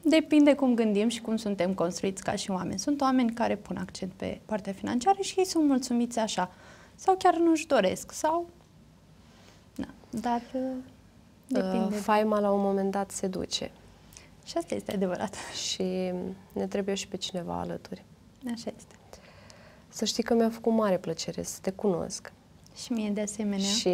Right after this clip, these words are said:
Speaker 2: mă bucur că am cunoscut o persoană ca și tine. Acum că ne apropiem de final, uh, mi-aș dori și dacă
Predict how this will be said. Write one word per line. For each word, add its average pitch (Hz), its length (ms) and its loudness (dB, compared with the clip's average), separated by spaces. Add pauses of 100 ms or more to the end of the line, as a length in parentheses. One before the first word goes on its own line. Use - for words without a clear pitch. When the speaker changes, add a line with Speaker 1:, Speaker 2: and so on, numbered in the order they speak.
(600)
Speaker 2:
mă 190 160 4
bucur 185 320 -2
că 190 140 -4 (120)
am 165 100 -2
cunoscut 175 320 -6
o 185 40 -6
persoană 175 680 -4 (840)
ca 180 160 -6
și - 180 -8
tine. 170 400 -4 (1120)
Acum 202 280 0
că 220 120 -2
ne 214 80 4
apropiem 196 440 2
de 196 100 2
final, 185 600 0 (160)
uh, 185 280 0
mi-aș 190 260 4
dori 190 440 0 (200)
și - 200 -6
dacă 170 680 -4